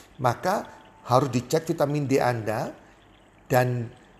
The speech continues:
kalau kurang, maka harus disuntik vitamin D atau diberikan vitamin dosis tinggi yang lima ribu I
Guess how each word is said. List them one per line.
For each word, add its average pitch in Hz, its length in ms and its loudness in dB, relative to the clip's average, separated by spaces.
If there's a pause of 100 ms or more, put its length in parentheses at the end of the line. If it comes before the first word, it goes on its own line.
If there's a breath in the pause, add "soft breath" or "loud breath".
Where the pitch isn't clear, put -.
(440)
kalau 127 320 2
kurang, 147 480 4
maka 135 320 0
harus 139 80 -6
disuntik 123 560 -4 (720)
vitamin 135 420 -2
D 131 220 0
atau 139 240 0
diberikan 120 400 -2
vitamin 113 420 -4
dosis 120 320 -2
tinggi 110 540 -4 (420 loud breath)
yang 120 300 2
lima 120 260 2
ribu 120 300 -4 (100)
I 170 140 -6